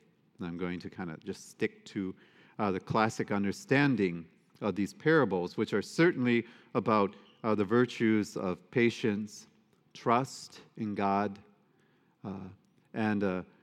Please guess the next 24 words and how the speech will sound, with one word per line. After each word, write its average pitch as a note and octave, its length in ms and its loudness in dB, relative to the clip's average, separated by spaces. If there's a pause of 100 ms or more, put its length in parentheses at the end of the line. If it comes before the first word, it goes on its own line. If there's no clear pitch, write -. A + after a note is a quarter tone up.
(120)
uh, A2 80 -2
doing A#2+ 300 2
what A2+ 180 2
we're F3 260 2
supposed A2 360 -2
to A2+ 80 -2
do, G#2+ 220 0
but G2+ 180 0 (180)
really C#3+ 300 2
allowing A#2+ 440 4
God A2 280 2
to A2+ 100 -2
do G2+ 340 0
what F#2+ 180 -2 (720)
God G2 280 2
does. - 540 -8 (180)
And A#2 280 2 (380)
by B2+ 180 6
way D3+ 180 8
of C#3+ 100 8
the A#2+ 80 4
parable, F#3 460 6
Jesus C3+ 440 0
expresses D3 800 4